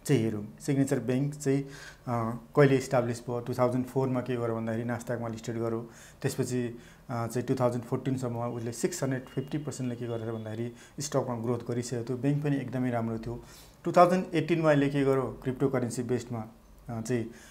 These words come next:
अ, डिपोजिट कलेक्सन गर्न थाल्यो, रियल टाइम, अ, रियल, अ, आरटिजिएस गर्न थाल्यो, रियल सेटलमेन्ट गर्न थाल्यो। त्यसपछि कस्टमर बेस बढ्दै गयो, सिक्सटिन, टोटल डिपोजिटको सिक्सटिन पर्सेन्ट क्रिप्टोकरेन्सी बेसमै भयो। अहिले लेटेस्ट आएर थर्टी पर्सेन्ट भयो। र एक्कासी त्यो सिल्भर, अ, चाहिँ,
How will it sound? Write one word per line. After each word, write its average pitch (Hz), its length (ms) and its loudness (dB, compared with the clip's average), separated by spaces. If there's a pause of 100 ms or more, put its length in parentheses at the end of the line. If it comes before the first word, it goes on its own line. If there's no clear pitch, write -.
(220)
अ, 113 160 0
डिपोजिट 120 420 2
कलेक्सन 117 300 -2
गर्न 113 220 -4
थाल्यो, 113 240 -4
रियल 139 260 8
टाइम, 127 280 2
अ, - 20 -6 (360)
रियल, 135 300 6 (400)
अ, 120 220 -2
आरटिजिएस 131 480 2
गर्न 117 200 -2
थाल्यो, 113 340 -4
रियल 139 260 6
सेटलमेन्ट 123 420 0
गर्न 113 320 -4
थाल्यो। 113 200 -4
त्यसपछि 135 340 -6
कस्टमर 127 400 -4
बेस 113 300 -6
बढ्दै 120 260 2
गयो, 117 220 -4 (260)
सिक्सटिन, 160 320 0
टोटल 160 280 4
डिपोजिटको 147 460 2
सिक्सटिन 143 320 0
पर्सेन्ट 131 400 -2
क्रिप्टोकरेन्सी 123 540 -2
बेसमै 120 340 -6
भयो। 117 280 -6 (300)
अहिले 147 160 8
लेटेस्ट 143 340 4
आएर 127 280 4
थर्टी 123 160 -2
पर्सेन्ट 123 340 -4
भयो। 113 220 -4 (200)
र 143 280 2
एक्कासी 175 480 2
त्यो 147 140 0
सिल्भर, 131 340 0
अ, 120 560 -6
चाहिँ, 120 340 0